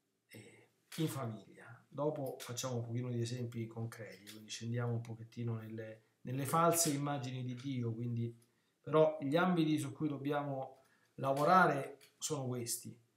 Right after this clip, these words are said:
C'era o non c'era? E se c'era, che tipo di immagine ho ricevuto di Dio, della fede,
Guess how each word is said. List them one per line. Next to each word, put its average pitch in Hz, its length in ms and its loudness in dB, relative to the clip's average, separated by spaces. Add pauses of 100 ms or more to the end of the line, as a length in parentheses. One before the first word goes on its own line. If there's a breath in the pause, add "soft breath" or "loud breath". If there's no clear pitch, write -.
(160)
C'era 202 320 8
o 196 40 8
non 170 140 6
c'era? 117 480 -2
E 170 140 0
se 190 240 2
c'era, 123 580 -2 (300)
che 208 300 -2
tipo 180 840 0
di 147 220 -6
immagine 143 680 -2
ho 139 100 -6
ricevuto 135 440 -8
di 117 200 -2
Dio, 127 260 -6
della 127 320 -8
fede, 123 520 -6